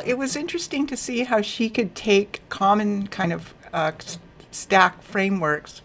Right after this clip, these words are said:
such as Ruby for the back end, React for the front end, and then bring in some cloud services, especially Cloudinary, to take care of video. She was able to do this, as she said, reading the docs and just kind of working through some of the,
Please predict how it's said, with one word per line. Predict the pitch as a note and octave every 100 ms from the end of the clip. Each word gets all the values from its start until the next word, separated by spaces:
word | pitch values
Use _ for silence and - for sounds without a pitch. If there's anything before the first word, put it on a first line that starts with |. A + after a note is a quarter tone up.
| -
such | - F3+ -
as | F3+ E3
Ruby | D3+ E3 D#3+ F3
for | E3+ D#3+
the | D3+
back | D3+ D3+ -
end, | D#3 D3+ D#3 D#3+ - - -
React | D#3+ D#3+ D#3 D#3
for | -
the | D#3+
front | D3 D#3 D3+ D3+
end, | D3 D3+ D3+ - - - -
and | G3 G3
then | G3+ G3+ G3
bring | G#3+ A#3
in | A3 G#3+
some | G#3 F#3+
cloud | - F#3 F#3 F3+
services, | F#3 E3+ F3 - F3 - - - - - -
especially | - A#3 -
Cloudinary, | G3+ - A#3+ A#3+ F3+ E3 E3 F3+ F#3
to | F#3
take | - F3+ F3
care | F#3+ E3+
of | D#3
video. | F3 E3 D3 C#3+ D#3 - - - -
She | F3 G#3+
was | G3 F#3+ -
able | G3+ G3+
to | F#3+
do | F3+ F#3+
this, | G3 F#3 F#3
as | F3+
she | F#3+
said, | - F#3 F3
reading | D#3+ F3 G3 F#3
the | F3
docs | D3+ D3+ E3+ F3+ - - - - -
and | E3 D#3+ D#3+ D#3+ - -
just | E3 D#3+
kind | - F#3 E3+
of | D#3
working | E3 - E3+
through | D#3+ E3+ E3
some | - D#3+
of | E3
the, | D#3 D#3